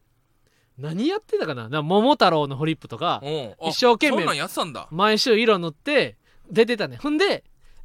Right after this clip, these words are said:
Speaker 1: あの、ちょっと毎回、毎週絵描くのは大変やから、カラーコピーで印刷して、それに写真で一言とか、やる、やってたね。ほんで、花火の、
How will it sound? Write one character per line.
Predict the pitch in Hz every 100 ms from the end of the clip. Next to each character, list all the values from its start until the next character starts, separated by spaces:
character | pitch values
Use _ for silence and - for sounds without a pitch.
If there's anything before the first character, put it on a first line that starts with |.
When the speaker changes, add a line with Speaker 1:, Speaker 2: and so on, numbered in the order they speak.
| - - _
Speaker 1:
あ | 165 160
の、 | 151 143 139
ち | 226
ょ |
っ |
と | -
毎 | 143 226 285
回、 | 427 269
毎 | 233 269
週 | 403
絵 | 233 254
描 | 202
く | 190
の | 147
は |
大 | 127 156 165
変 | 180
や |
か | 131
ら、 | 160 165 101 _ _ _ _ _ _
カ | - 370
ラ | 370
ー | 349
コ | 370
ピ | - 147
ー |
で | 135 190 127 _ _
印 | 254 277 285
刷 | 247 311 381
し | 320 -
て、 | 330 233 131
そ | - 330
れ | 349 349
に | 330
写 | - - 262
真 | 247 269
で | 254
一 | 226 -
言 | 208 165 120
と | 120
か、 | 233 147 - _ _ _ _ -
や | 175 165
る、 | 175
や | 151
っ | 151
て | 143
た | 123
ね。 | 101 98 _ _
ほ | _ 349
ん |
で、 | 440 - - _ _ _ _ _ _ _ _ _ _ _ _ _
花 | - 190 294 415
火 | 277 175
の、 | 190 117